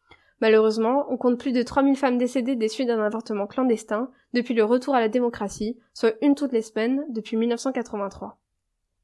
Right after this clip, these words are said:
C'est donc ce qu'elle désigne comme une dette de la démocratie qui a poussé les femmes argentines à se mobiliser, chaque année plus massivement, pour défendre leur droit à la vie et à l'autodétermination.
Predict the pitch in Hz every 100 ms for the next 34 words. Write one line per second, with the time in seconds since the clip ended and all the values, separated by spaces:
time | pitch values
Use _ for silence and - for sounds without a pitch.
0 | _ - 262 269 359 - 247 240 233 240
1 | 302 294 240 220 208 202 - - 226 220
2 | 247 247 254 208 - 294 - _ _ -
3 | 220 269 285 269 285 277 247 240 220 285
4 | 254 240 226 214 214 208 202 262 - _
5 | - 285 285 285 285 269 220 220 214 202
6 | 226 254 _ - 240 254 254 294 240 226
7 | 262 240 208 220 277 - 220 226 285 247
8 | 240 226 214 202 -